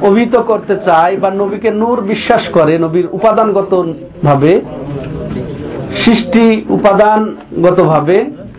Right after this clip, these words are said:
তারা এই আয়াতকে দলিল হিসেবে প্রমাণ করে যে কোরআনে আছে যে নবী নূর, হ্যাঁ, কিন্তু আসল কথা তো তা নয়। এখানে নূর আল্লাহ রাব্বুল আলামিন কোরআনকেই বলেছেন, এখানে নবীকে নূর বলেন নাই।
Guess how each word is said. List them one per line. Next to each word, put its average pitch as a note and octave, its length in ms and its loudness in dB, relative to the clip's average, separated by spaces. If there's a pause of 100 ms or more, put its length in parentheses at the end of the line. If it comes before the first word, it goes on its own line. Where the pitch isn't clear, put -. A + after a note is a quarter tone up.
(140)
তারা A#3 340 4
এই A#3 140 4
আয়াতকে A3+ 380 0
দলিল G#3 340 0
হিসেবে G3+ 360 2
প্রমাণ F#3+ 340 0
করে G3 160 0
যে G3 60 0
কোরআনে D#4+ 380 2
আছে C4 440 0
যে D#3 200 -2
নবী F3 300 -2 (340)
নূর, D#3+ 260 4 (640)
হ্যাঁ, D#3 260 2 (720)
কিন্তু A3 220 6
আসল A3 340 2
কথা A#3 200 2
তো G#3+ 120 -2
তা E3+ 280 2
নয়। D#3+ 260 0 (520)
এখানে C4+ 300 4
নূর B3+ 360 4
আল্লাহ B3+ 240 2
রাব্বুল A3+ 280 -4
আলামিন A3 540 0
কোরআনকেই G#3 600 2
বলেছেন, D3+ 540 -4 (480)
এখানে G3+ 320 4
নবীকে G3+ 560 2 (760)
নূর G#3 280 4
বলেন F#3 280 4
নাই। D3 360 -2